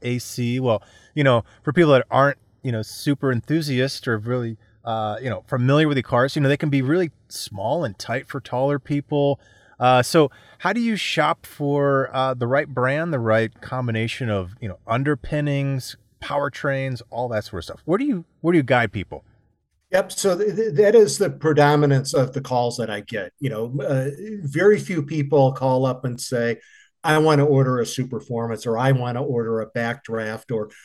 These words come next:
Speaker 2: whichever, you know, Cobra that is. Eight out of ten people, you know, are fascinated by the Cobra, know a little bit, started doing some research, but really never had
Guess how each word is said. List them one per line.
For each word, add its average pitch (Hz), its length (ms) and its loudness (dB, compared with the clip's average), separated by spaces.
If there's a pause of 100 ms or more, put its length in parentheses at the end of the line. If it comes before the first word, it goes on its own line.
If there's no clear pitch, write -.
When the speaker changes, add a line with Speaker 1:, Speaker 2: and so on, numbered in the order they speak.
(140)
Speaker 2:
whichever, 139 960 2
you 131 100 -2
know, 107 220 -4 (200)
Cobra 117 360 0
that 110 240 -4
is. 107 280 -4 (800)
Eight 202 220 6
out 208 180 4
of 147 120 2
ten 156 240 2
people, 143 760 4 (320)
you 156 100 2
know, 135 120 6
are 123 120 0
fascinated 160 840 0
by 175 140 4
the 175 120 -2
Cobra, 170 520 2 (580)
know 160 340 8
a 156 40 8
little 156 460 6
bit, 175 360 0 (140)
started 185 640 2
doing 185 220 0
some 139 320 4
research, 135 800 0
but 143 120 4
really 247 320 4
never 160 340 2
had 127 580 0